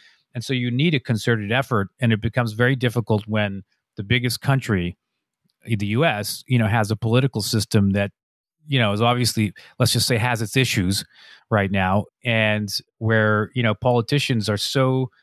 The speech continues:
motivated by campaign finance 'cause there's so much money in the system that they're not likely to challenge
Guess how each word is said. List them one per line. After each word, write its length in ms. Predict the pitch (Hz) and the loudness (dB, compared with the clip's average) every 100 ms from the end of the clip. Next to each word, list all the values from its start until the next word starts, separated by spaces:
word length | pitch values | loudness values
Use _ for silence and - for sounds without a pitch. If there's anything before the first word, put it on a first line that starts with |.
| _ _ _ _ 123 | _ _ _ _ -8
motivated 760 | 117 131 139 117 113 104 98 | -2 0 0 0 0 0 -2
by 240 | 104 101 98 | 0 0 -2
campaign 480 | - 120 113 110 | -2 -2 0 0
finance 500 | 98 123 147 98 92 | 0 0 0 -2 -4
'cause 140 | - 101 | -4 -2
there's 100 | 98 | 0
so 80 | 110 | 0
much 140 | - | 0
money 260 | 110 107 104 | 2 2 2
in 60 | |
the 60 | 95 | 0
system 440 | - 127 - 98 | 0 0 2 2
that 160 | 98 - | 0 -2
they're 140 | 117 | 0
not 240 | 123 131 117 | 2 2 2
likely 320 | 117 - 101 | -2 -2 -4
to 60 | |
challenge 600 | 90 - 110 107 101 - | -2 -2 0 2 0 -2